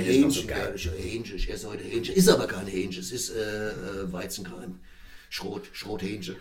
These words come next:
Speaker 2: <laughs> Schrot, Schrot. Ich esse schön
Speaker 1: So, so, ja,
Speaker 2: Schrothähnchen,
Speaker 1: Schrot,
Speaker 2: oder?
Speaker 1: Schrothähnchen,
Speaker 2: Genau.
Speaker 1: Hähnchen,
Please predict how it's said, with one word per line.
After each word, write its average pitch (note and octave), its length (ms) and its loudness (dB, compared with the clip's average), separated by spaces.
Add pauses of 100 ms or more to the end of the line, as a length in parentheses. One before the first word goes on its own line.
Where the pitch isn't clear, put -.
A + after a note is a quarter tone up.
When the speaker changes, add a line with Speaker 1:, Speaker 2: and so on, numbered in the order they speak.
(140)
Speaker 2:
<laughs> - 180 4
Schrot, - 380 12 (400)
Schrot. - 160 0 (380)
Ich - 80 -8
esse A#2+ 160 0
schön - 120 0
Speaker 1:
So, A#2 60 10 (160)
so, A#2+ 180 8
ja, G2+ 160 6
Speaker 2:
Schrothähnchen, - 160 -2
Speaker 1:
Schrot, B2+ 180 10
Speaker 2:
oder? - 60 -4
Speaker 1:
Schrothähnchen, - 600 6
Speaker 2:
Genau. B2 300 6
Speaker 1:
Hähnchen, G2+ 680 2